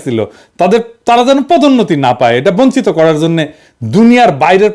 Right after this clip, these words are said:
পদোন্নতি একটা নীতিমালা বানাইছিল। বলছে পদোন্নতি পাইতে সারা জীবনের এসিআরে ভালো নম্বর লাগবে। কারণ ওই শয়তানটা, এ-, এ-, এটা, এটা কয়ে দিই, ওই যে এসিআর বার্ষিক গোপনীয় প্রতিবেদন, বুঝছাও?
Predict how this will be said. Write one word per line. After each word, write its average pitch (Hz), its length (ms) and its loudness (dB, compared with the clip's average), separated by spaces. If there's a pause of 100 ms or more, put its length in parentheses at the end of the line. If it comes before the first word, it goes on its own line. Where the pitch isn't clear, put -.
পদোন্নতি 247 520 0
একটা 240 160 -2
নীতিমালা 277 460 0
বানাইছিল। 117 560 -6 (600)
বলছে 220 400 2
পদোন্নতি 202 440 -2
পাইতে 196 300 -4
সারা 202 320 -2
জীবনের 160 380 -2 (120)
এসিআরে 147 460 0
ভালো 151 300 -2
নম্বর 107 280 -4
লাগবে। 87 400 -6 (520)
কারণ 180 440 0 (380)
ওই 151 120 -2
শয়তানটা, 160 720 -2 (300)
এ-, 180 220 0
এ-, 202 260 2
এটা, 226 140 0
এটা 226 140 -2
কয়ে 175 260 -2
দিই, 107 220 -8 (320)
ওই 165 100 -4
যে 170 80 -2
এসিআর 175 480 0
বার্ষিক 180 440 -4
গোপনীয় 196 420 -2
প্রতিবেদন, 98 580 -10
বুঝছাও? 104 460 -2